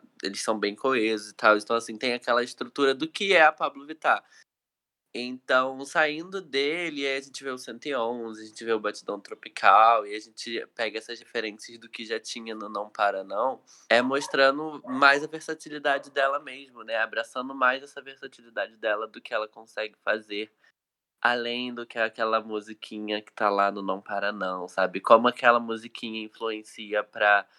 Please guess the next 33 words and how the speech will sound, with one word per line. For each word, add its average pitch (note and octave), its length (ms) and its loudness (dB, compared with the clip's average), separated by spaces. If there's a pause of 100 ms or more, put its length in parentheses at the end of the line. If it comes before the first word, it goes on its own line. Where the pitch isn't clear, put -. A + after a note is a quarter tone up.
(320)
pra A#2 160 4
crescer B2 640 -4
e B2 80 -6
criar A2+ 360 0
um A2 160 -4
álbum G#2 400 -2
do G2+ 140 -12
ritmo G#2 460 -16
completamente G#2 720 -4
diferente. G#2+ 640 -4 (440)
E C3 60 -4
como D3 240 8
ela E3 140 8
faz D3 420 0
isso C3+ 380 -10
extremamente C3+ 760 -6
bem, C3 300 -4
independente G#2 800 -6
do A2+ 120 -8
ritmo G#2+ 400 -10
que G#2+ 100 -6
ela F#2+ 160 4
cante. F#2+ 720 -8
Acho - 160 -4
que - 80 -20
seria G#2 260 0
muito G#2 520 -8
legal G#2+ 320 0
ver A2+ 100 -4
a G#2+ 60 0
Pablo G2+ 420 0
num F#2+ 180 -8
pagodão. F#2 600 -4